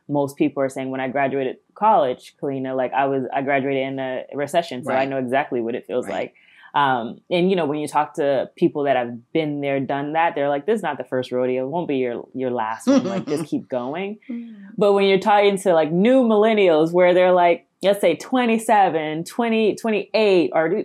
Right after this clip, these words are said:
Speaker 1: twenty-six, that's, like, the sweet spot where they're just, like, lost, like, very lost. I mean, I've ri-, I've wiped some tears and I'm like, "Come on, pick yourself up. It's okay."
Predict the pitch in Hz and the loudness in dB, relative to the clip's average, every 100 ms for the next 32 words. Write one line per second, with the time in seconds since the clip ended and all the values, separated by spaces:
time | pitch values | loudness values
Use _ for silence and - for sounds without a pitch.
0 | - 240 214 202 - 220 165 - 196 208 | -4 0 0 -2 0 2 2 0 0 2
1 | 160 - 135 - 240 233 - 180 160 180 | -2 -2 -6 -2 0 0 0 2 4 4
2 | 175 160 170 - 143 135 123 139 147 143 | 4 2 0 0 -2 -2 -6 -4 0 0
3 | - - - _ - 139 147 180 165 - | -2 -14 -20 _ -8 -6 0 2 4 2
4 | - - _ - - _ - - - 202 | -2 -10 _ -18 -18 _ -20 -4 0 2
5 | 196 - 180 175 185 175 170 175 165 - | 4 2 0 2 2 2 2 0 0 -8
6 | 147 - 254 233 220 202 180 185 165 _ | -8 2 4 6 4 2 0 -2 -4 _
7 | _ _ _ 226 208 202 226 262 - 269 | _ _ _ -2 -2 -2 -6 -8 -4 -4
8 | 269 262 277 240 262 294 240 262 | -2 -4 -4 -2 -2 0 -4 -4